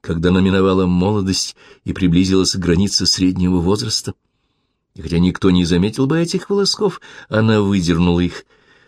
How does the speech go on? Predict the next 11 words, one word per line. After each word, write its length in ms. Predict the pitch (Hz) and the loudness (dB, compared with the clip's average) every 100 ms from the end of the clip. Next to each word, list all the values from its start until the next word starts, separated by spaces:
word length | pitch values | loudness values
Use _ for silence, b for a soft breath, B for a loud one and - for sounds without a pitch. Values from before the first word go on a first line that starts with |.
| _ | _
прекрасно 840 | 90 87 - 139 190 - 170 165 - | 0 0 2 2 2 0 -2 -2 -2
понимая, 440 | 135 135 131 127 | 0 2 2 0
что 200 | - 104 | -2 0
на 80 | 92 | 2
их 240 | 87 - | 0 -2
месте 520 | 85 113 160 - - | 0 2 0 -2 -6
снова 360 | 143 - 117 123 | -6 -4 -2 -2
вырастут 420 | 117 113 - 98 | -2 -4 -6 -10
такие 260 | 98 - 92 | -12 -6 -4
же 120 | 95 | -2
белые. 360 | 85 82 85 | 0 0 -2